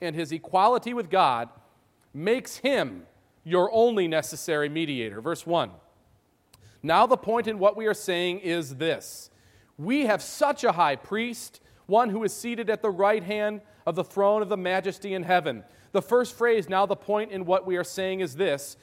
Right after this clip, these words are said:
is a reference back to that whole diatribe about the different kind of priest that Jesus is. Uh, he is in the order of Melchizedek,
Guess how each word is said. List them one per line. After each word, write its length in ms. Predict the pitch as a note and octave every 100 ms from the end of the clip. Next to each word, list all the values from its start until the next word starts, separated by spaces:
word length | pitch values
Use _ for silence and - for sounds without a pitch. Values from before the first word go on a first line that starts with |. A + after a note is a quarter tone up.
| _ F#3+
is 120 | F3
a 60 |
reference 420 | D#3+ G#3 A3+ A#3+ -
back 320 | F#3 E3+ -
to 100 | E3
that 220 | D#3+ D3+
whole 300 | F#3+ C4 C#4
diatribe 800 | G#3 A3+ A3 A3 - D3 C#3 C#3 - -
about 260 | F3 E3+ F3
the 100 | E3
different 480 | B2 C4 - C4 C4
kind 320 | G3+ A3+ A3
of 120 | -
priest 520 | - G#3 E3+ D3+ - - _ -
that 100 | E3+
Jesus 500 | C#3+ F3 A3 F#3+ F#3+
is. 560 | A#3 F#3+ A#2+ - - - - - -
Uh, 120 | D#3
he 220 | - C4
is 140 | B3+ A3
in 80 |
the 80 | G#3
order 200 | G3+ G3
of 100 | E3
Melchizedek, 840 | F3+ D#3+ - B3 G#3+ D3 B2+ A#2+